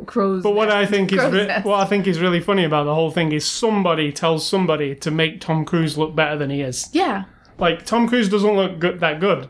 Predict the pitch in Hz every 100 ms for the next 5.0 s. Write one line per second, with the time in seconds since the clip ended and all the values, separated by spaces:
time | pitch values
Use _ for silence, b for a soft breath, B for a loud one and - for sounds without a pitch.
0 | - 180 175 170 170 - 165 147 - -
1 | b b b b b - - - - -
2 | - - 156 151 135 - - 262 302 -
3 | 147 135 - - - - - - 196 185
4 | 185 175 175 175 180 - - 214 240